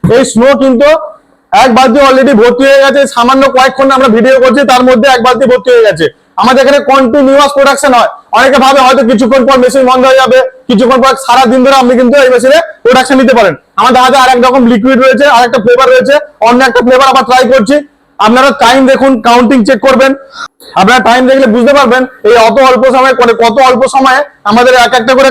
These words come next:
কাপ কিন্তু ফিল হয়ে যাচ্ছে। নতুন সিল করা আছে, আমরা এটাকে কাটবো,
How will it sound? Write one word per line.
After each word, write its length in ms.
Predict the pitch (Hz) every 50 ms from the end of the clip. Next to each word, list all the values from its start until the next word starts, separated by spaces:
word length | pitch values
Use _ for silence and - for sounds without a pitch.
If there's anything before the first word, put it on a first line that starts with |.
| 269 240
কাপ 140 | 226 226 233 -
কিন্তু 160 | 262 240 269 220
ফিল 140 | 214 247 247 247
হয়ে 120 | 240 220
যাচ্ছে। 240 | 208 180 - - 160 139 - _ _ _ _ - 185
নতুন 200 | 226 220 240 262 247 202
সিল 140 | 240 240 240 240
করা 140 | 262 254 262 254
আছে, 120 | 220 285 262
আমরা 120 | 247 247 254 247
এটাকে 200 | 247 247 254 226 -
কাটবো, 280 | 220 220 214 208 254